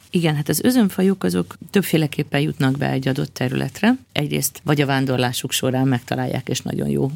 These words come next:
jó helyet találnak ott, és akkor ott megtelepednek, vagy behozzuk őket, akár hobbiból, akár jó szándékból, akár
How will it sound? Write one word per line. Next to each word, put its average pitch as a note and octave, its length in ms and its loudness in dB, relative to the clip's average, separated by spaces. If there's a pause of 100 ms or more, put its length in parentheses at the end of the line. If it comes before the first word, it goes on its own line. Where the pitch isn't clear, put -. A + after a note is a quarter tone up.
jó C#3+ 160 0
helyet B2+ 280 0
találnak - 520 -6
ott, - 200 -8
és - 140 -6
akkor - 280 -4
ott G2 140 -8
megtelepednek, F#3 920 -2
vagy F3 140 4
behozzuk D#3+ 580 0
őket, - 520 -4 (120)
akár C3 360 0
hobbiból, C3 580 0
akár B2 460 -2
jó B2 140 0
szándékból, E3+ 840 0 (140)
akár C#3 500 0